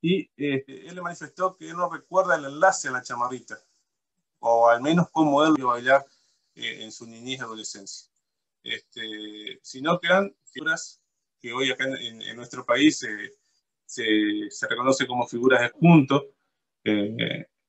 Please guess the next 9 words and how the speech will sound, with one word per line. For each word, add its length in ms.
y, 440
este, 260
pero 260
no, 340
no, 680
no 220
con 140
el 60
enlace, 520